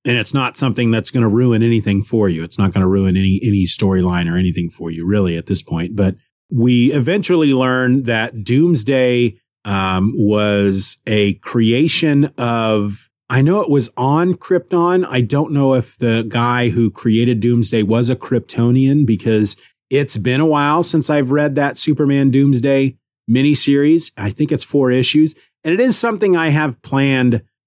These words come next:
uh, to talk about during an off week. And in fact, um, I think in April, it's either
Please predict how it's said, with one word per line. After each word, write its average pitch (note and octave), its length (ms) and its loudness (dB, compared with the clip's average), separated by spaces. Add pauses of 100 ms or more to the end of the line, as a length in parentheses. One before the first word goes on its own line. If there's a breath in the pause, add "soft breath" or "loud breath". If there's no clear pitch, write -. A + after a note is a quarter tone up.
uh, A#2 240 -2
to - 160 -4
talk C3 380 -2
about A2 520 -2 (160)
during B2 340 0
an A2+ 80 0
off A2+ 300 -2
week. G#2+ 460 0 (160)
And B2 120 -4
in B2 120 0
fact, C3 640 -6 (120)
um, A2 420 -2
I A#2+ 140 -2
think C3+ 300 0
in A#2+ 260 0
April, G#2 720 0 (260)
it's G#2 240 -2
either C3+ 300 2